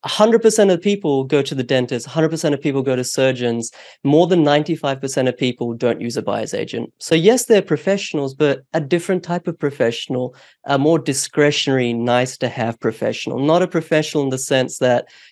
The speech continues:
to change in the wiring in this house, I'm definitely gonna use an electrician. They're not electricians, they're not dentists, they're not surgeons. All right, they're gardeners.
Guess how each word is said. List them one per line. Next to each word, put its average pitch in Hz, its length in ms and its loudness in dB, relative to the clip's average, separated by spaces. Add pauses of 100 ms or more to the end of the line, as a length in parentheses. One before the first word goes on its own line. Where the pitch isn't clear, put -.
(100)
to 139 80 -6
change 139 600 0 (200)
in 139 80 -6
the 127 100 -2
wiring 135 400 2
in 131 80 0
this 123 160 -4
house, 127 220 -4
I'm 123 160 -4
definitely 131 300 2
gonna 151 160 2
use 147 140 0
an 151 100 -2
electrician. 151 500 -4
They're 151 100 0
not 165 200 0
electricians, 131 640 -4
they're 135 60 0
not 135 220 -2
dentists, 131 460 -2
they're 135 100 -6
not 120 160 -2
surgeons. - 640 -10 (100)
All - 60 0
right, 127 140 2
they're 147 100 2
gardeners. 117 800 -2